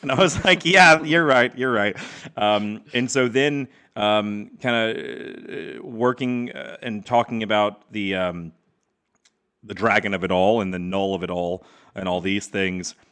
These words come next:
um, I, I was talking to, uh, Jason Aaron, who's a buddy of mine and an endless source, source, an endless source of inspiration, um, an endless source of inspiration and help,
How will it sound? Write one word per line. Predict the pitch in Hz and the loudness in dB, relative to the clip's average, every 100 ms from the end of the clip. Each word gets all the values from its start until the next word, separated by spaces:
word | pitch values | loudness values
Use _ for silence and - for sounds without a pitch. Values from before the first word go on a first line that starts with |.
| _ - | _ -8
um, | 98 92 92 92 92 90 - - | -4 -2 -2 -4 -8 -10 -14 -6
I, | 101 98 95 95 - - | -2 -2 -2 -6 -12 -10
I | 98 | -6
was | 101 - | -6 -8
talking | - 98 101 92 | -8 -6 -6 -10
to, | - 98 92 95 95 | -8 -6 -6 -6 -6
uh, | 92 90 | -4 -4
Jason | 82 92 - 92 | -4 -6 -4 -6
Aaron, | 92 87 82 | -4 -6 -10
who's | - | -18
a | 82 | -10
buddy | 95 90 | -8 -8
of | 87 | -6
mine | 85 85 85 85 | -6 -8 -10 -12
and | 87 | -12
an | 87 | -10
endless | 92 92 90 87 - | -8 -8 -8 -10 -10
source, | 95 85 80 - | -10 -10 -10 -16
source, | - - - 147 139 131 - - - 120 | -20 -18 -4 0 0 -2 -6 -12 -14 -4
an | 175 | 2
endless | 240 240 226 185 | 2 2 0 -2
source | - - 202 190 | -4 -2 0 0
of | 170 175 | -2 -2
inspiration, | 180 - 156 165 151 123 107 - - - | -6 -6 -2 -2 -4 -10 -16 -20 -16 0
um, | 117 110 110 | 4 4 0
an | 113 | -6
endless | 117 143 123 | -4 -2 -4
source | - 123 110 | -4 -4 -4
of | 117 | -6
inspiration | 107 110 107 101 110 | -8 -6 -2 -2 -4
and | 92 | -10
help, | 95 101 101 - | -4 -4 -4 -8